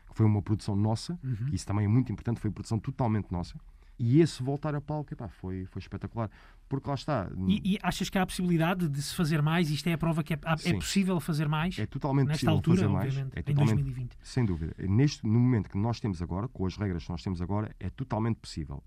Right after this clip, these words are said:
Speaker 1: Eh, implica uma série de coisas. Primeiro, vai implicar, hum, a boa vontade dos próprios espaços de se abrirem a novas vertentes.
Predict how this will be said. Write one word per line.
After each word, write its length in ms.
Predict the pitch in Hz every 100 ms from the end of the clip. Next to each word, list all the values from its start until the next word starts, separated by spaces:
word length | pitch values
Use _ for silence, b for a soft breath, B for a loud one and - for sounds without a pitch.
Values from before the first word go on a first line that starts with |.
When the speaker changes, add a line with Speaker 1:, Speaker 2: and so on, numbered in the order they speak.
| -
Speaker 1:
Eh, 120 | 101 98
implica 480 | 104 - 143 143 135
uma 100 | 120
série 240 | - 117
de 60 | -
coisas. 400 | 71 - 71 -
Primeiro, 340 | 107 107 76 -
vai 300 | 85 78 110
implicar, 580 | 117 - 110 - 87 69 -
hum, 520 | 92 90 87 85 85 90 - - - -
a 80 |
boa 180 | 101 113
vontade 300 | 107 107 87
dos 180 | 85 -
próprios 300 | - 87 80
espaços 500 | - 110 131 - - b b b
de 140 | 95 98
se 180 | -
abrirem 560 | 101 85 120 123 127 127 -
a 80 | 101
novas 420 | 101 113 101 90
vertentes. 480 | 82 85 98 123 -